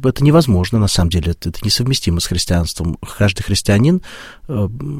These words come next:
знает, что в мире действительно действуют очень тёмные силы, и эти силы хотят, чтобы люди ненавидели друг друга, чтобы люди воевали, чтобы люди истребляли друг друга, чтобы люди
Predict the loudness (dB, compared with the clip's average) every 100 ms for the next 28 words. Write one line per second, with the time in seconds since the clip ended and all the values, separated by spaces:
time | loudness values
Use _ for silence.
0 | -6 -2 2 4 2 0 0 2 4 6
1 | 4 0 -2 2 4 6 6 6 6 6
2 | 6 4 4 2 4 4 2 -8 -14 2
3 | 4 4 4 4 6 6 6 4 2 2
4 | 0 -2 -6 -16 -20 -2 2 2 2 2
5 | 4 6 8 6 4 4 4 2 2 2
6 | 4 4 4 2 0 -2 4 6 6 4
7 | 2 0 2 2 2 2 2 2 0 2
8 | 2 2 4 6 4 4 2 2 0 0
9 | 4 4 4 2 0 2 2 4 4 4
10 | 2 2 2 2 2 0 0 4 6 6
11 | 6 4